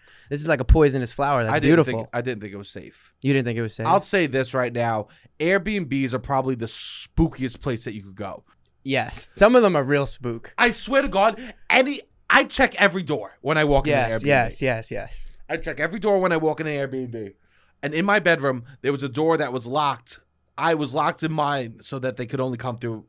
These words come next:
Speaker 2: in my direction.
Speaker 1: Yeah, yeah.
Speaker 2: I don't like that.
Speaker 1: Uh,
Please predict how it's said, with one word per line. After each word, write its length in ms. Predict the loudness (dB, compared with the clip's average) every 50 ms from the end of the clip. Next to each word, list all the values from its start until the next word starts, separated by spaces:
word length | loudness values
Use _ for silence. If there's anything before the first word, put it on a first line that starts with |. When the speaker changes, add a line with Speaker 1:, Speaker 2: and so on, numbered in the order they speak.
| _ _ -8
Speaker 2:
in 80 | -6
my 160 | -6 -6 -6 -6
direction. 460 | -8 -10 -12 -12 -14 -16 -20 -18 -10 -4
Speaker 1:
Yeah, 220 | -2 0 0 0
yeah. 340 | 0 0 -2 -2 -4 -6 -10 -14 _ _ _ _ _ _
Speaker 2:
I 80 | -12 -10
don't 160 | -8 -6 -4
like 200 | -4 -6 -6 -6
that. 340 | -6 -8 -8 -8 -12 -20 -20 _ _ _ -6
Speaker 1:
Uh, 400 | -6 -4 -4 -6 -8 -10 -10